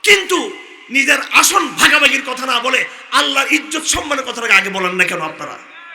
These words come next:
আগে আল্লাহর সার্বভৌমত্ব চাই, আগে আল্লাহর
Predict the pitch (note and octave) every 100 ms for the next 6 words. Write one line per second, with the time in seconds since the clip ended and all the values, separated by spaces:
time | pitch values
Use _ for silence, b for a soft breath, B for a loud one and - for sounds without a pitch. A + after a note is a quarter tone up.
0 | - - - - - _ _ _ _ _
1 | _ _ _ _ G#3+ B3 C#4 C#4 C4 C#4+
2 | D4 D#4+ - - - D#3+ - - - _
3 | _ _ _ _ A3 C4 D4 D#4 D4+